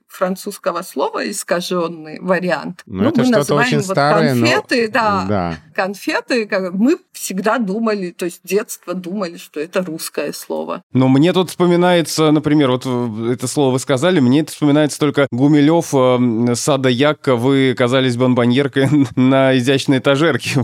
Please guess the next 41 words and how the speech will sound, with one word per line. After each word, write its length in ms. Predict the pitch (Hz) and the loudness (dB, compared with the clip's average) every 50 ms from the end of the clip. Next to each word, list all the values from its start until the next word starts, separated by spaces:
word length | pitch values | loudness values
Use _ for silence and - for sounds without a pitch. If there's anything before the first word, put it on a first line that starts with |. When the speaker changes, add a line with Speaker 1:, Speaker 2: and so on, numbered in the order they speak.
| 131 131 | 0 0
Speaker 3:
Вот 120 | 120 - | 0 0
эта 240 | 151 143 - 135 123 110 101 - | -2 -2 0 -4 -4 -4 -4 -2
почему-то 440 | 349 330 294 269 254 262 - - | 0 2 2 4 2 2 0 0
фраза 280 | 349 151 135 120 113 110 | 0 0 2 2 0 -2
приходит 460 | - 135 131 123 - 131 117 110 110 | -2 -2 -2 0 0 0 0 0 0
мне 120 | 117 117 117 | 0 0 2
в 80 | 117 120 | 2 2
голову. 380 | 120 120 113 107 104 104 113 _ - | 2 2 2 2 2 0 -2 _ -8
Speaker 1:
Или 400 | 165 170 175 214 285 339 453 539 - | -8 -6 0 0 0 0 0 -4 -8
чусты. 600 | - - - 311 277 262 - - - - 226 214 | -6 -2 0 2 0 0 -2 -4 -4 -2 0 0
Ну, 140 | 214 233 269 | 2 0 0
чусты, 380 | - - 494 523 - - 440 | 0 0 -4 -4 -2 -4 -2
по-моему, 420 | - 349 330 330 359 381 359 339 339 | 0 0 -2 0 0 0 0 2 2
на 160 | 302 285 254 | 2 2 4
юге 420 | 262 262 302 311 285 226 277 247 240 | 2 2 2 2 2 2 0 -2 -2
России 440 | 240 233 - - - - 311 339 302 | -2 -4 -4 -4 -2 -2 0 0 0
тоже, 400 | - - 226 208 175 - 131 127 | -2 -2 -2 -2 -2 -4 -8 -6
да, 240 | - 160 180 - 480 539 523 | -2 -2 0 0 -2 -4 -6
м, 320 | 381 233 208 202 190 185 180 | -6 -4 -4 -4 -4 -6 -6
используют 880 | 180 185 - _ - 185 185 165 151 151 - 156 156 151 151 - - | -8 -10 -10 _ -4 -4 -4 -4 -4 -8 -10 -10 -8 -8 -10 -10 -8
вот 180 | 156 151 - - | -8 -8 -6 -6
это 200 | 143 139 - - | -8 -8 -8 -12
слово, 400 | - - - 165 151 - 143 147 | -12 -10 -10 -8 -8 -6 -8 -8
мне 200 | - 156 147 139 143 | -8 -8 -10 -10 -8
кажется. 600 | - - - - - - - - - - - _ - | -8 -10 -10 -10 -16 -18 -14 -8 -8 -8 -8 _ -4
Speaker 3:
Мы, 200 | - 117 143 143 156 | 0 0 2 2 2
как 140 | 156 139 | 0 0
жители 280 | 139 160 156 143 160 151 | 0 0 0 0 0 0
Центральной 460 | - 156 156 143 156 160 160 151 143 | 0 0 0 2 2 2 2 4 2
России, 260 | 143 143 139 - 170 151 | 2 0 0 -2 0 2
не 120 | 147 143 | 2 4
можем 340 | 147 147 139 120 120 120 117 110 | 4 2 2 2 2 0 0 0
<laughs> 40 | 123 | -2
сказать 440 | - - 151 147 143 147 131 - | -2 -2 -2 0 0 0 0 0
адекватно. 600 | 147 131 139 123 - 165 180 190 190 - 175 160 123 - - | 0 0 0 -2 0 0 0 0 0 0 0 0 0 -2 -2
Я 240 | 135 127 139 156 165 | 0 2 2 0 0
слышу 280 | - 160 160 - 156 | 0 -4 -4 -2 -2
это 120 | 143 143 139 | -2 -2 -2
в 40 | |
первый 260 | - 156 143 143 139 123 | -2 0 0 2 2 2
раз. 260 | 110 101 101 - | 2 0 -2 -6